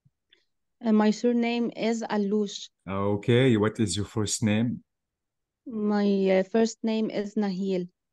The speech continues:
Speaker 2: And how do you spell your surname?
Speaker 1: A L L U U, uh, O U C H E.
Speaker 2: Amazing. And how old are you?
Speaker 1: I am thirty-four.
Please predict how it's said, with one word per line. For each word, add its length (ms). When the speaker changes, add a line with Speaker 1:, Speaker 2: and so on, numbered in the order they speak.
Speaker 2:
And 480
how 220
do 120
you 120
spell 400
your 300
surname? 680
Speaker 1:
A 440
L 320
L 220
U 320
U, 340
uh, 300
O 240
U 320
C 340
H 380
E. 240
Speaker 2:
Amazing. 680
And 360
how 180
old 280
are 120
you? 380
Speaker 1:
I 120
am 140
thirty-four. 760